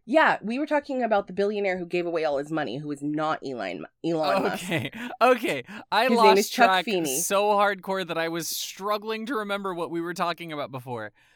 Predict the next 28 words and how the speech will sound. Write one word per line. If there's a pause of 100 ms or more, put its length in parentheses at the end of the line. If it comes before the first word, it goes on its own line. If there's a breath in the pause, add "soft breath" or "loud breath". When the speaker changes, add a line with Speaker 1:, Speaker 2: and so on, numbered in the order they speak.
(200 soft breath)
Speaker 1:
Yeah,
Speaker 2:
Uh,
Speaker 1:
totally.
Let's,
let's
Speaker 2:
his
Speaker 1:
rewind
and
go
back
to
Chuck
Feeney,
because
you
know
what?
We've,
we've
just
spent (460)
five
minutes
going
into
Speaker 2:
<laughs>
Speaker 1:
Elon
Musk's